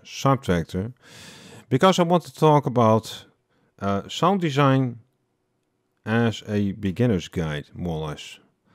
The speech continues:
Talking about the thought process, like, how do we get there from sound to sound, more or less.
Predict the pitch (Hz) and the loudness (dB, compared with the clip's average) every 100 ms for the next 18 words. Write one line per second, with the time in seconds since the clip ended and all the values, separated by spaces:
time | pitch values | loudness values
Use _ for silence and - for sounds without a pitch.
0 | _ _ _ - 180 175 185 170 156 151 | _ _ _ -2 2 2 2 4 6 4
1 | 139 - 92 113 160 175 - 147 139 139 | 4 -2 -4 -2 2 2 2 2 2 0
2 | 123 117 117 113 - 127 139 143 113 120 | 0 0 0 0 -4 0 0 0 0 0
3 | 120 98 120 117 104 101 98 - 95 92 | 2 2 0 0 0 0 0 0 0 0
4 | 92 - _ _ - 160 143 151 - - | -2 -10 _ _ -4 2 4 4 -2 -14
5 | _ _ - 117 110 107 - - 117 85 | _ _ 0 0 0 -8 -8 0 2 2
6 | 76 - _ 104 90 78 73 | -4 -16 _ -10 -8 -8 -12